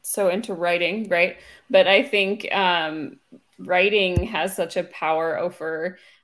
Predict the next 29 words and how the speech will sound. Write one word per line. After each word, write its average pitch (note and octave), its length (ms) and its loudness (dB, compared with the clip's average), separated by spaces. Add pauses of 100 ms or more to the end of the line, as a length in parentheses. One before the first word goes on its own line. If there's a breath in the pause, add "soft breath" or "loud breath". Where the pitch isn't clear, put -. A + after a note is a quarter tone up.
um, D#3+ 640 -2
like, D#3 360 -8
mental F3 460 -8
health, - 380 -6
<laughs> - 0 -
right? B3+ 400 4
Of, A#3+ 200 4
like, F#3+ 240 0
being F3+ 200 -2
able F3 220 0
to F#3+ 180 -4
write E3+ 240 0
it - 120 -2
down. E3 300 -2
And E3 120 -6
Lisa, F3 300 -6
you F3+ 100 -6
could F3+ 120 -10
probably E3+ 240 -4
speak F3+ 260 -10
to F3+ 80 -8
this E3+ 160 -4
better D#3 220 -6
than D#3+ 160 -10
anyone, E3 420 -6
but, D#3+ 160 -4 (520 soft breath)
um, E3+ 440 2
I F#3 100 -2
know E3+ 460 -2